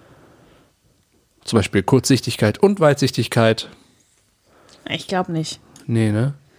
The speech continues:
Speaker 2: Also ich weiß ja nicht, bei was für einem Arzt du so bist, aber
Speaker 1: Ach, ich kann hier auch hinschreiben, äh, ich kann hier auch, äh, hier unten, hier ist eine große Box Einwilligung, da kann ich unterschreiben, aber ich könnte auch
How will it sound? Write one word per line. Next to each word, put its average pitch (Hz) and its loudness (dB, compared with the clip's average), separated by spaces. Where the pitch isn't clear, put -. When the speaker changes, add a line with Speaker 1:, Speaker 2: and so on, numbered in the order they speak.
Speaker 2:
Also 185 0
ich 175 2
weiß 175 2
ja 185 4
nicht, 180 2
bei 180 2
was 175 -2
für 185 -4
einem 175 -2
Arzt 180 -6
du 190 -4
so 180 -8
bist, - -8
aber 175 -4
Speaker 1:
Ach, - -2
ich - -8
kann 107 0
hier 131 2
auch - -4
hinschreiben, 151 2
äh, 139 2
ich 123 -6
kann 131 0
hier 131 2
auch, - -6
äh, 117 0
hier 113 -2
unten, 123 -4
hier 120 2
ist 113 -4
eine 117 2
große 120 -2
Box 110 -2
Einwilligung, 160 0
da 151 -2
kann 147 -2
ich 143 -4
unterschreiben, 139 -2
aber 117 2
ich - -6
könnte 127 2
auch 151 0